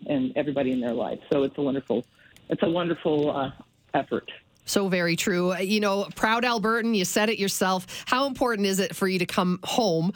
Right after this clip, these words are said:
Speaker 2: from the U S, hit your home province, and entertain us once again after, you know, a long break, really, thanks to covid?
Speaker 1: Well, it, it has been a while since I've done an actual tour. I think twenty sixteen was my last cross-Canadian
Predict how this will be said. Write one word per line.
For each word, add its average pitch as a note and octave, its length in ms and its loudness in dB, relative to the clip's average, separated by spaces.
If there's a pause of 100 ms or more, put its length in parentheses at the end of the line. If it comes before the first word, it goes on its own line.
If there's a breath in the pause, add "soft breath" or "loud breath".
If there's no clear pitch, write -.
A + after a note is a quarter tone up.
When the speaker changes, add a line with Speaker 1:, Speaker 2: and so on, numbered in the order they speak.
(160 loud breath)
Speaker 2:
from G#3 300 0
the C4 60 2
U C4 240 2
S, G#3+ 400 -2 (200 loud breath)
hit C#4 240 -2
your C4 120 2
home A#3+ 240 0
province, G#3+ 500 0
and G3 180 2
entertain F#3+ 400 2
us F3+ 140 0
once F3 180 0
again F3 260 2
after, E3+ 440 0
you F3+ 100 0
know, E3+ 140 2
a - 20 2
long F#3 240 2
break, G#3 260 -2
really, E3+ 260 0
thanks D#3+ 260 -2
to - 80 0
covid? - 340 -2 (1500 loud breath)
Speaker 1:
Well, A#3 440 0
it, - 280 -4
it B3 140 2
has C#4 280 -2
been A#3 120 -4
a G#3 40 -4
while G3 300 -2
since G3 160 -4
I've E3+ 180 -4
done E3+ 140 -2
an D#3+ 100 -6
actual E3 400 -4 (120)
tour. F3+ 200 0
I D#3 60 -2
think F3 220 -6
twenty F3 320 -2
sixteen E3+ 420 -2
was D#3 160 -2
my D3+ 120 0
last D3+ 300 -2
cross-Canadian D3 1000 0